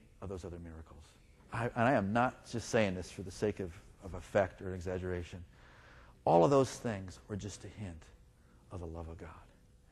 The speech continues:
Now, I'm still not only, and I, and I, and for a guy as vain and as cocky as me, I experienced some other things. I didn't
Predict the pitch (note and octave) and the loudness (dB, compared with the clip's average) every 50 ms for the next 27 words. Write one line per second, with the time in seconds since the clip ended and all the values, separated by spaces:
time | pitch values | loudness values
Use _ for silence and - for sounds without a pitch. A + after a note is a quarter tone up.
0 | - - - - - - - G#2+ A#2+ D#3 F3 D#3 - - - F3+ F3 C3+ B2 C#3+ | -20 -20 -20 -20 -20 -10 -2 2 4 4 4 2 -2 0 4 6 6 8 8 8
1 | F3 F#3+ F3+ D#3 D3 C#3 B2+ B2 A#2+ A2+ A#2+ A#2+ B2 B2 C3+ D#3+ F3+ - C3 C3+ | 10 10 10 10 8 6 4 2 2 2 2 2 4 6 8 8 8 6 6 6
2 | C3+ D3 E3 D#3 C3 C#3+ B2+ - - C#3 C3 A#2+ A2+ D3+ E3 F3 F3+ F3+ D3+ B2 | 8 8 8 6 4 2 0 4 4 4 4 8 10 10 10 12 10 10 8 8
3 | A2 A2 G#2 G#2+ C3+ D3+ E3+ D#3+ D3 C3+ A#2+ - - - E3 D#3 D3+ - - A#2 | 6 2 4 4 6 6 6 4 2 0 -2 -4 -4 -4 -4 -4 -4 -4 -4 -4
4 | G#2+ G2 G#2 G#2 G#2+ A2+ C3 D#3+ E3 D3+ - - - C3+ C3 B2+ - - C#3 D3 | -4 -2 -2 -2 -2 0 2 2 0 0 -2 -4 -2 -2 -2 -2 -2 -2 -2 0
5 | C3 A#2+ G2+ - - - - D3+ F3+ D#3+ D3 B2+ A#2+ A#2 | 0 -2 -6 -8 -10 -8 -4 -4 -2 -2 -2 -4 -6 -8